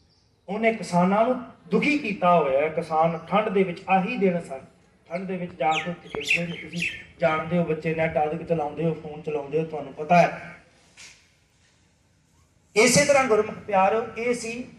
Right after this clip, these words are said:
ਲੋਕਤੰਤਰ ਦੀ ਸਰਕਾਰ, ਜਿਹੜੀ ਲੋਕਤੰਤਰ ਦੀ ਸਰਕਾਰ ਹੈ, ਤੇ ਉਹ ਸੀ ਤਾਨਾਸ਼ਾਹੀ ਸਰਕਾਰ। ਇਹ ਲੋਕਤੰਤਰ ਦੀ ਸਰਕਾਰ ਅੱਜ ਤਾਨਾਸ਼ਾਹੀ ਬਣੀ ਹੋਈ। ਉਸ ਵਕਤ ਵੀ ਔਰੰਗਜ਼ੇਬ ਦੇ ਹੱਥ ਵਿੱਚ ਸਾਰੀ ਪਾਵਰ ਸੀ।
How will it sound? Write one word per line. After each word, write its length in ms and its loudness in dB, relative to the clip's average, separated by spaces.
ਲੋਕਤੰਤਰ 680 6
ਦੀ 160 -6
ਸਰਕਾਰ, 420 -2
ਜਿਹੜੀ 180 -8
ਲੋਕਤੰਤਰ 640 2
ਦੀ 180 -2
ਸਰਕਾਰ 480 4
ਹੈ, 60 -8
ਤੇ 160 -10
ਉਹ 160 10
ਸੀ 160 0
ਤਾਨਾਸ਼ਾਹੀ 680 2
ਸਰਕਾਰ। 380 0
ਇਹ 180 6
ਲੋਕਤੰਤਰ 640 4
ਦੀ 180 -2
ਸਰਕਾਰ 680 2
ਅੱਜ 160 4
ਤਾਨਾਸ਼ਾਹੀ 560 4
ਬਣੀ 260 2
ਹੋਈ। 180 -4
ਉਸ 280 8
ਵਕਤ 280 4
ਵੀ 160 -4
ਔਰੰਗਜ਼ੇਬ 680 6
ਦੇ 100 4
ਹੱਥ 240 2
ਵਿੱਚ 160 -6
ਸਾਰੀ 420 4
ਪਾਵਰ 360 4
ਸੀ। 160 -16